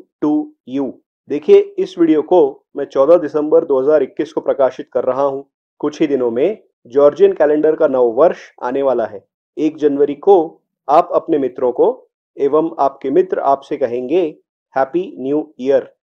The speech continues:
जब आपके मित्र एवं परिचित आपको नव वर्ष की शुभकामनाएं अंग्रेजी भाषा में देंगे,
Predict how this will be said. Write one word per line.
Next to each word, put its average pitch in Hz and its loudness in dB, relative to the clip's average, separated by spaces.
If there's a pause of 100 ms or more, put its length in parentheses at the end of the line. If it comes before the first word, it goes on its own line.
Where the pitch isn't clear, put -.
(140)
जब 143 0
आपके 147 0
मित्र 190 2
एवं 165 2
परिचित 139 -2 (340)
आपको 170 0
नव 139 2
वर्ष 170 2
की 180 -4
शुभकामनाएं 139 -2
अंग्रेजी 143 -4
भाषा 139 -6
में 135 -4
देंगे, 139 0